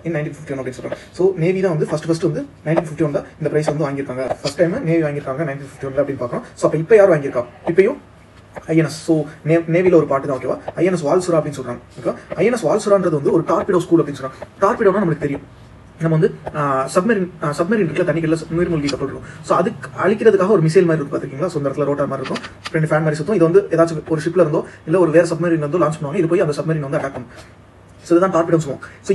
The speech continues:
இதை பத்தி படிக்கிறதுக்கான மெயினான, இதை மேஜரா எடுத்து படிக்கிறப்பாங்கல்ல, so அந்த மாதிரி, ஆ, நம்ம இப்ப நம்ம காலேஜ்லயே சொல்லுவோம்ல, ஒரு மாஸ்டர்ஸ் பண்ணுவோம் அப்படின்ற மாதிரி இதை பத்தி மட்டும் டீட்டெயிலா படிப்போம்ல, so அந்த மாதிரி ஒரு ஸ்கூல் தான், ஒரு ட்ரைனிங் இன்ஸ்டிடியூட் தான் இந்த ஐ என் எஸ் வால்சுரா.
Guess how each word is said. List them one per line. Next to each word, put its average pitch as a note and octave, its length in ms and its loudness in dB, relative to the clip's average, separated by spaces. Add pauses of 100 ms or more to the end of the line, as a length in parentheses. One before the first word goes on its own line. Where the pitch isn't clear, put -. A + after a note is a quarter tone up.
இதை A#3+ 160 6
பத்தி A#3 200 -2
படிக்கிறதுக்கான F#3+ 640 2
மெயினான, G#3+ 340 2 (180)
இதை G3 100 6 (160)
மேஜரா G3+ 260 2 (120)
எடுத்து E3 220 2
படிக்கிறப்பாங்கல்ல, D#3+ 520 0 (200)
so E3 140 -4
அந்த F#3+ 140 2
மாதிரி, F#3 140 4 (280)
ஆ, D3+ 40 -2 (240)
நம்ம D3+ 200 0
இப்ப D#3 100 4 (520)
நம்ம D#3 120 0 (260)
காலேஜ்லயே E3+ 320 4
சொல்லுவோம்ல, D3 220 -2 (840)
ஒரு D#3+ 160 8
மாஸ்டர்ஸ் F3 300 2
பண்ணுவோம் C#3+ 260 -2 (180)
அப்படின்ற D#3+ 260 0
மாதிரி F3 140 2
இதை F#3+ 100 2
பத்தி G3 180 -2
மட்டும் F#3 180 0
டீட்டெயிலா F3 260 0
படிப்போம்ல, D3+ 260 -2 (220)
so - 100 -4
அந்த F3 180 0
மாதிரி G#3+ 120 4 (220)
ஒரு E3 140 4
ஸ்கூல் E3+ 220 4
தான், E3 160 0
ஒரு D3+ 100 2 (840)
ட்ரைனிங் G#3+ 260 6
இன்ஸ்டிடியூட் F3+ 300 2
தான் G3+ 80 0
இந்த D#3+ 100 0
ஐ D#3 80 0
என் E3 60 2
எஸ் D#3+ 100 -4
வால்சுரா. - 220 -4